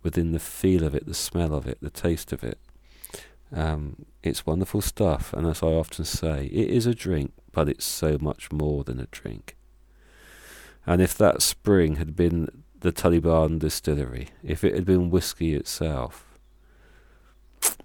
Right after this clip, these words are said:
maybe it wouldn't have been such a sad thing. Um, anyway.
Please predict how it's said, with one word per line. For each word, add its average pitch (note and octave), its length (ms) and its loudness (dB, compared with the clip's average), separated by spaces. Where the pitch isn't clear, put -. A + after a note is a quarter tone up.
maybe F#2 600 4
it F2+ 160 2
wouldn't F2+ 220 0
have E2 40 -4
been F2+ 160 2
such - 320 -2
a F2 60 -4
sad E2 340 0
thing. C2+ 400 -6
Um, D2+ 460 -4
anyway. - 420 -6